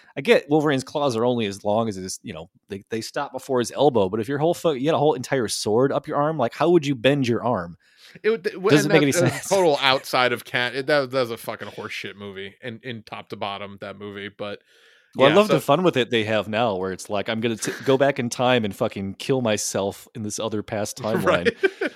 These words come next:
Speaker 1: <laughs> to, to erase this."
Speaker 2: Which was
Speaker 1: Um,
Speaker 2: great, yeah. Um, but so that, that's
Speaker 1: so,
Speaker 2: great.
Speaker 1: yeah.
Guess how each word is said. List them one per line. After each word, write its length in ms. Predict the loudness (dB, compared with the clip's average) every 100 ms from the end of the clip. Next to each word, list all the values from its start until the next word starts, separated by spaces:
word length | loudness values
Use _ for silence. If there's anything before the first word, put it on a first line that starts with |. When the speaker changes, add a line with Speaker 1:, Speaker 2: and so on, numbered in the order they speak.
| _
Speaker 1:
<laughs> 20 |
to, 200 | -4 -2 -2 -2 -8 -16 -10
to 260 | 0 4 4
erase 380 | 4 0 -2
this." 380 | -8 -10 -10 -16 -20 -20 -20 -6
Speaker 2:
Which 240 | -4 -2
was 100 | 0
Speaker 1:
Um, 140 | 0
Speaker 2:
great, 240 | 0 -4 -6
yeah. 300 | -6 -6 -8 -12 _ -6
Um, 360 | -2 -2 -4
but 160 | -6 -2
so 100 | 0
that, 220 | 0 2
that's 160 | 0 2
Speaker 1:
so, 80 |
Speaker 2:
great. 100 | 0
Speaker 1:
yeah. 220 | 0 -2